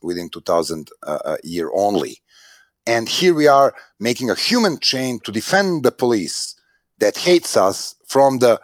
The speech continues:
soccer fans that supports us. That looks crazy, but this is how we were able to decrease the level of violence, maintain the participation, keep up with the, with the, with the,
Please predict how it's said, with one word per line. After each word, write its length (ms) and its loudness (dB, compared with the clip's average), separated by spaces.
soccer 360 0
fans 540 -4
that 140 2
supports 480 -2
us. 300 -12
That 220 2
looks 240 2
crazy, 560 0
but 140 0
this 140 2
is 120 -6
how 160 4
we 160 -2
were 260 2
able 540 2
to 100 -8
decrease 480 -2
the 100 4
level 340 6
of 60 -2
violence, 580 2
maintain 640 -2
the 60 -4
participation, 1040 -4
keep 320 -4
up 260 2
with 140 0
the, 300 4
with 220 -4
the, 360 0
with 240 -4
the, 280 2